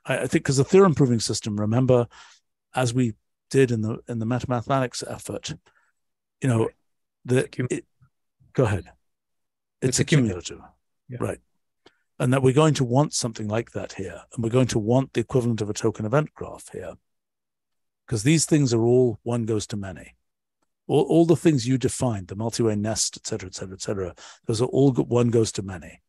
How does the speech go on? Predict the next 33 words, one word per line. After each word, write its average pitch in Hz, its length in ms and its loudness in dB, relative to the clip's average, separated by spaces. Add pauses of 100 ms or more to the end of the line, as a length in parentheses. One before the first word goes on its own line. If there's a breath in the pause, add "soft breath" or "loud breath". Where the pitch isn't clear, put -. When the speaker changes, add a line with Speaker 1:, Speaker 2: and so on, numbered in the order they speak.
(600)
Speaker 1:
are 107 100 -6
they 85 140 -12
not? - 340 -16 (1400)
Speaker 2:
Yeah, 143 280 0
and 110 220 -6
the 123 60 0
replace 135 560 0
and 113 280 -8
the 113 80 -8
evaluation 110 560 -8
too. - 220 -20 (400)
You 127 80 -6
just 127 180 -2
have 143 160 0
to 135 100 0
label 127 500 0
each - 240 -10
output 113 360 -2 (480)
that - 160 -10
would 117 140 -12
essen-, 120 400 -10
essentially 123 640 -8
tag 107 340 -4 (680)
each - 220 -8
event. 107 400 -12 (2000)
Speaker 1:
No, 147 100 8
but - 180 2
we, 160 120 6
but, - 220 -4
but - 180 -14 (300 loud breath)
I 151 60 4
don't 147 120 6
understand. 107 480 -2